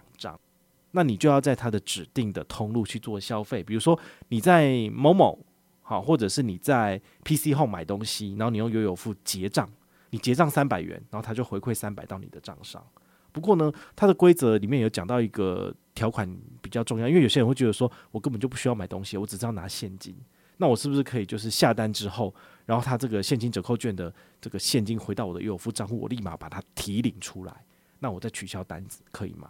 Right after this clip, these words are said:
其实不行，因为它的规则里面有写到，如果你做了取消消费单据的话呢，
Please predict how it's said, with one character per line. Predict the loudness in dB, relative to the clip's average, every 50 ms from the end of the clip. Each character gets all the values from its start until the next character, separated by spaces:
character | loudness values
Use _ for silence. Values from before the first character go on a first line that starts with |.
| -14 -10
其 | -6 -6
实 | -4 -4
不 | -4 -4
行， | -4 -4 -6 -8 -12 -20 -20 _ -20 -20 _ 0
因 | 0
为 | 2
它 | 4 4 2
的 | 2 0 0
规 | 2 4 6 6 6
则 | 4 2 2
里 | 4 4
面 | 4 6 6
有 | 6 6
写 | 4 2 0 0 2
到， | 2 2 2 0 -4 -18 -6 _
如 | 6 6 8
果 | 8 8
你 | 6 4 0
做 | 0 4 6 6 8 8
了 | 6 4
取 | 2 0 0 0 0 -2 -2 -2
消 | 0 2 4 4 4 2 0
消 | -4 -2 0 2 4
费 | 4 4
单 | 4 4 2 2 2
据 | 0 0 0
的 | 0 0
话 | 0 0 0 0
呢， | -2 -6 -8